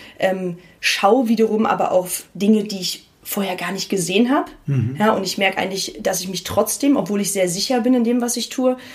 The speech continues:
Speaker 1: mittlerweile mich immer noch weiterentwickle. Und ich, ich sehe auch immer wieder Fehler, die mir noch passieren. Aber das ist das Schöne, ne? Weil ich arbeite ja mit Menschen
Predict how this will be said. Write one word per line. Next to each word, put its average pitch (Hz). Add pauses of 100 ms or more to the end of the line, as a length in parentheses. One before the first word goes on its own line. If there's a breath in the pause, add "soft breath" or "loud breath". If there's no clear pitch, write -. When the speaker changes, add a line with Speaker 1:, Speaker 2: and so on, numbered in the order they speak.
(220 loud breath)
Speaker 1:
mittlerweile 196
mich 185
immer 220
noch 202
weiterentwickle. 185
Und 190
ich, - (100)
ich 170
sehe 202
auch 196
immer 214
wieder 190
Fehler, 214
die 175
mir 175
noch -
passieren. 247 (340 loud breath)
Aber 196
das 190
ist 185
das 196
Schöne, 185 (260 loud breath)
ne? 214
Weil 190 (220)
ich - (400)
arbeite 202
ja 185
mit 180
Menschen 254